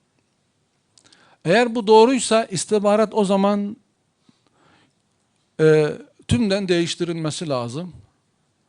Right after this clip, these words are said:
Tüm istihbarat elemanları görevden alınması lazım.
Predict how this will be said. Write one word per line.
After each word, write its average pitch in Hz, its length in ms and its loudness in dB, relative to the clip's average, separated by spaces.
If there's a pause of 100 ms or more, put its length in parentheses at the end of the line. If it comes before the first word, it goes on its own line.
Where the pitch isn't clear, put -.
(220)
Tüm 214 180 -2
istihbarat 180 520 -4
elemanları 160 540 -4
görevden 160 440 -2
alınması 139 540 -10
lazım. 95 340 -18